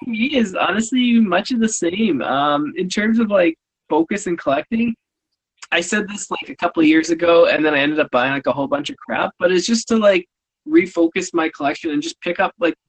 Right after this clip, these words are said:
films that are either hard to find or films that are, like, um, worth picking up, like, you know, like, nice collectible sets,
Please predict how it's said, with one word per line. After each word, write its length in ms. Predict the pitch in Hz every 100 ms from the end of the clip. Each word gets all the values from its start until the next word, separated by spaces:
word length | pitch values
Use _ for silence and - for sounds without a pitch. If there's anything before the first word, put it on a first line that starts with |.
| _ _ _ -
films 220 | 165 175 175
that 100 | 160
are 80 | 151
either 220 | 151 147
hard 240 | 165 165
to 60 | -
find 460 | 156 156 175 208 - _ _ _ _ -
or 220 | 156 160
films 340 | - 151 165
that 120 | 160 151
are, 140 | 147
like, 300 | 143 139 131 _ -
um, 440 | 151 127 117 117 - _ _ _
worth 500 | 170 151 147 175 180 _
picking 300 | - 160 160
up, 140 | 160 123
like, 160 | 139 143
you 100 | 151
know, 60 |
like, 180 | 131 127
nice 260 | 151 151 -
collectible 540 | - 143 - 165 147
sets, 500 | - 151 151 175 -